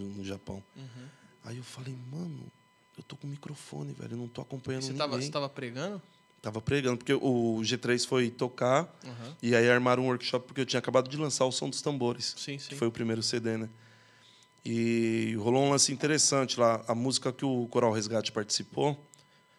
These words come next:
Speaker 1: com, com o Baru, que fala "Poder no nome de Jesus, sim."
Speaker 2: Uhum.
Speaker 1: E nesse daí, eu faço um solo usando só tambor, negão. Eu não sei se vocês acreditam nisso daí, mas é tipo tambor profético mesmo. E aí chegou uma tiazinha lá, negão.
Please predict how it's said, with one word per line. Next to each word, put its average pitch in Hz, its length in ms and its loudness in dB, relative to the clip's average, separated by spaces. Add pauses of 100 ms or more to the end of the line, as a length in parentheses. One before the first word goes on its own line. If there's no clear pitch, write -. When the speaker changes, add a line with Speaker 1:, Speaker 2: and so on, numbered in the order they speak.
(360)
Speaker 1:
com, 101 460 0
com 107 120 -8
o 104 40 -8
Baru, 104 340 4
que - 100 -10
fala 110 240 4
"Poder 113 280 0
no 120 80 -2
nome 113 220 -2
de 107 60 -6
Jesus, 117 320 -2
sim." 98 220 -2 (160)
Speaker 2:
Uhum. 131 360 -12
Speaker 1:
E 117 120 -2
nesse 135 460 4
daí, 127 480 2 (440)
eu 110 120 4
faço 139 320 6
um 135 60 4
solo 143 380 6
usando 135 280 0
só - 260 0
tambor, 117 380 -2
negão. 104 240 -10 (960)
Eu 113 80 -2
não 117 80 0
sei 131 140 2
se - 80 -2
vocês 131 160 2
acreditam 117 380 0
nisso 110 180 -4
daí, 107 220 2
mas 120 240 4
é 120 80 2
tipo 139 420 -2
tambor 117 240 2
profético 127 580 2
mesmo. 101 240 -8 (800)
E 127 120 6
aí 131 120 6
chegou 151 280 6
uma 156 140 4
tiazinha 170 580 2
lá, 156 200 0
negão. 98 260 -8